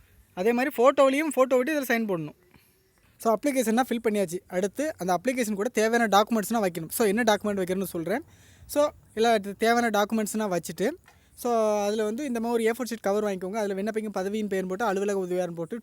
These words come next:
டூன்னு போட்டு அந்த கோர்ட் அட்ரஸ் அது எழுதிக்கோங்க. அந்த நோட்டிஃபிகேஷன்ல டிஸ்கிரிப்ஷன்ல கொடுக்குறேன், அது தெரிஞ்சிருக்கும் உங்களுக்கு. அது அந்த கோர்ட்டோட அட்ரஸ் எழுதிக்கோங்க. கீழே வந்து உங்களோட முகவரி, என்ன முகவரியோ, உங்க பேரு, உங்க முகவரியோ, உங்க ஃபோன் நம்பர் எல்லாமே எழுதிக்கோங்க.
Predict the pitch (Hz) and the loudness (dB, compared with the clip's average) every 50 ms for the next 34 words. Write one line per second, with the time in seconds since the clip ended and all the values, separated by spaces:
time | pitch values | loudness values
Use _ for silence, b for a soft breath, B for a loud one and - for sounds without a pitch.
0 | - 226 247 247 226 214 190 190 180 226 254 233 196 185 185 180 160 - 214 226 | -6 -4 -2 -2 -4 -4 -6 -6 -4 -4 -4 -4 -2 -2 -2 -2 2 2 2 2
1 | 214 202 175 - 185 180 165 - - - _ - 185 175 175 190 196 180 180 180 | 2 0 -2 0 -2 -2 -2 -4 -8 -10 _ -2 0 0 2 0 0 -2 -2 -2
2 | 196 220 208 190 180 180 190 190 196 185 190 180 - 185 180 160 165 160 - - | 0 -2 -2 -2 -2 -2 -2 -4 -2 -4 -4 -4 -4 -6 -6 -6 -6 -8 -8 -12
3 | - - 190 180 151 165 165 165 185 185 175 156 - 170 160 170 165 160 151 185 | -10 -8 -6 -6 -6 -6 -6 -6 -6 -6 -6 -6 -8 -8 -8 -6 -8 -8 -8 -8
4 | 208 190 165 156 151 202 247 240 170 160 165 156 160 160 160 151 147 B B B | -8 -6 -8 -8 -8 -8 -8 -8 -8 -8 -10 -10 -8 -8 -8 -8 -10 B B B
5 | B B B B - 233 220 214 214 202 190 175 160 - 196 175 180 165 165 165 | B B B B 4 4 4 4 2 0 0 -2 -2 -2 -4 -4 -4 -6 -8 -8
6 | 156 151 151 180 220 277 B B B B B B B - 285 285 277 254 233 233 | -8 -8 -6 -6 -6 -8 B B B B B B B -6 -4 -2 0 0 0 0
7 | 269 254 220 220 226 220 214 208 196 190 196 214 208 196 180 - - - 185 185 | -2 -2 -2 0 0 0 0 0 -2 0 0 2 2 2 0 -2 -4 -4 -2 0
8 | 196 190 190 185 180 185 180 175 190 214 220 202 185 170 - 180 180 180 185 202 | 0 0 0 0 0 0 2 2 2 2 2 2 -2 -2 0 2 2 4 4 2
9 | 214 190 185 180 180 165 175 175 196 202 190 - 190 180 175 170 175 180 175 165 | 2 0 0 -2 0 0 2 2 2 2 2 0 0 0 0 2 2 2 2 2
10 | 165 175 190 175 156 147 156 143 143 156 | 2 0 -2 -4 -4 -4 -6 -8 -8 -10